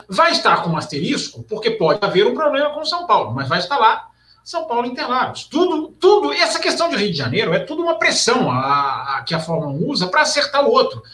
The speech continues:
E as pessoas perdem tempo discutindo, é, autódromo, ah, não vai ter, ah, mas a Liberty, né? É, é, é, é, é, diga, idiota,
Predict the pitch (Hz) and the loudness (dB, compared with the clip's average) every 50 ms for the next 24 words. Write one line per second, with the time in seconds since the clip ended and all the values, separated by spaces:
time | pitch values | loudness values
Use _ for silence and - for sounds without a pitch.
0 | - - - _ _ _ _ - 415 403 - - - - - 277 302 302 294 - | -20 -20 -20 _ _ _ _ -2 0 0 0 0 -2 -2 -2 -2 -2 -2 -2 0
1 | 311 294 277 294 302 240 - - - - 254 269 285 262 - 202 185 - - - | 2 2 2 2 0 -4 -6 -8 -2 2 4 4 4 4 2 0 -2 -4 -4 -6
2 | 208 120 - - 170 202 233 220 180 156 143 127 123 - - - _ _ _ _ | -6 -4 -2 0 0 2 2 0 0 0 -2 -4 -6 -8 -12 -20 _ _ _ _
3 | - - 226 220 220 208 170 - 185 214 247 240 220 - 175 165 135 135 135 135 | -16 -12 -10 -10 -8 -8 -4 2 6 8 8 8 6 4 2 0 -2 -2 -4 -6
4 | 127 - - - - 233 254 254 233 240 226 - - - 175 208 226 208 185 - | -8 -10 -8 -2 2 2 2 4 2 2 0 0 2 2 2 4 4 4 2 2
5 | - - - - 240 - - 254 220 185 214 233 180 170 214 226 202 160 135 127 | -2 -4 -2 2 4 4 4 4 2 -2 -2 -2 -2 -2 -2 -4 -4 -6 -8 -10
6 | 131 - - _ _ _ - 165 214 269 285 277 277 - - 214 208 202 196 190 | -12 -16 -20 _ _ _ -12 -8 -4 -4 -4 -6 -6 -6 -4 -2 -2 0 -2 -2
7 | 160 147 143 147 147 147 147 135 131 123 120 117 110 110 - _ _ _ _ _ | -4 -4 -6 -8 -8 -8 -10 -8 -8 -8 -10 -10 -12 -14 -20 _ _ _ _ _
8 | _ _ _ _ _ _ _ _ _ _ _ - 165 147 143 147 147 - _ _ | _ _ _ _ _ _ _ _ _ _ _ -10 -8 -8 -6 -8 -10 -12 _ _
9 | _ - 196 170 160 160 - - - _ - 170 190 175 196 190 190 - 339 370 | _ -2 -2 0 -2 -2 -6 -14 -14 _ -2 0 2 4 4 2 4 2 2 2
10 | - 202 202 196 185 247 262 262 - - - - - | 2 2 4 6 6 6 6 4 2 -8 -12 -12 -14